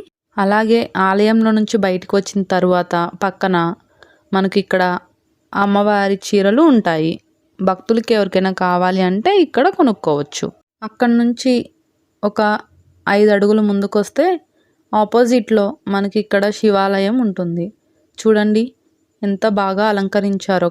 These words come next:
కదా, అంతా పాలరాయితో ఉంది. అలాగే అక్కడ నుంచి పక్కనే మనకు స్టెప్స్ ఉంటాయి. ఈ స్టెప్స్ నుంచి మనం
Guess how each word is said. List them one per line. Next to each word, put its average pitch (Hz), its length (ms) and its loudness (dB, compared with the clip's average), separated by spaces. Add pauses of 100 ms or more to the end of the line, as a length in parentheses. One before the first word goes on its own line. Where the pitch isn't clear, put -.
కదా, 175 200 0 (520)
అంతా 196 260 -2 (100)
పాలరాయితో 185 640 0 (120)
ఉంది. 170 240 -2 (960)
అలాగే 220 380 2 (480)
అక్కడ 208 300 -4 (120)
నుంచి 202 260 -4 (180)
పక్కనే 202 380 -2 (280)
మనకు 202 300 -2 (520)
స్టెప్స్ 233 360 -2
ఉంటాయి. 180 340 -2 (360)
ఈ 220 100 -6
స్టెప్స్ 226 400 -2
నుంచి 247 340 0 (360)
మనం 196 180 -4